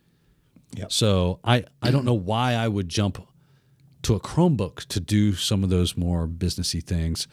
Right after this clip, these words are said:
Speaker 2: with a four K camera. And, and, and yeah,
Speaker 1: I see what you're saying.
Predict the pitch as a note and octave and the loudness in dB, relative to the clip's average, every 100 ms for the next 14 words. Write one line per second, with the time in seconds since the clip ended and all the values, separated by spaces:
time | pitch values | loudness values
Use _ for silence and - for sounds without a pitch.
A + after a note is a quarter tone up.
0 | - - - E2+ - F#2 - E2+ D#2+ E2 | -20 -12 -4 -4 0 -2 2 0 0 0
1 | D#2+ D#2+ E2 D#2+ - - - - - F2+ | 0 2 0 0 -6 -20 -20 -6 2 2
2 | E2 G2 A2+ A#2+ F#2 F#2 C3 G#2 A#2+ G#2 | 2 0 0 0 0 0 0 0 0 -2
3 | G2 - | -6 0